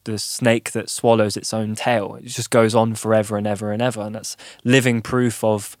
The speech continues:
infinity. Whereas men is like a open circuit.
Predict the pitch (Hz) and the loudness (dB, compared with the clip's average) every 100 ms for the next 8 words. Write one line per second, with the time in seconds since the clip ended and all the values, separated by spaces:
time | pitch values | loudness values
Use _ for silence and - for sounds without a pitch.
0 | _ - 110 - 131 113 78 - - - | _ -6 -6 0 2 2 -2 -12 -18 -20
1 | - - 127 117 113 135 151 123 110 113 | -20 2 6 6 6 6 6 4 2 0
2 | 104 - 101 101 104 - _ _ _ _ | 0 2 2 2 -2 -10 _ _ _ _
3 | _ _ _ _ _ _ 120 - 101 - | _ _ _ _ _ _ -2 0 -4 4
4 | 120 110 - - | 4 4 -4 -14